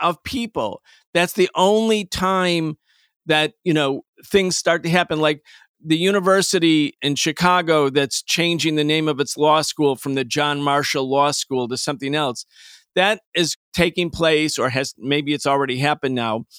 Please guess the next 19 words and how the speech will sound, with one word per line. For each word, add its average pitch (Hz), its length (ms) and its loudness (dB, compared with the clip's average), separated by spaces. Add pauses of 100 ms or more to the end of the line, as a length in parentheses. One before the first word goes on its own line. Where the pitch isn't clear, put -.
(220)
It's - 160 -8
taking 196 340 -2
place 180 240 2
because 165 380 -2
of 151 100 -6
the 156 80 0
nationwide 156 840 0 (100)
uprising 151 920 0
against 151 360 -6
racism 143 680 -2 (500)
that 151 160 0
took 165 220 -4
place 160 260 0
after 151 240 -2
the 147 80 -6
killing 151 400 -2
of 131 80 -6
George 147 320 0
Floyd. 180 540 0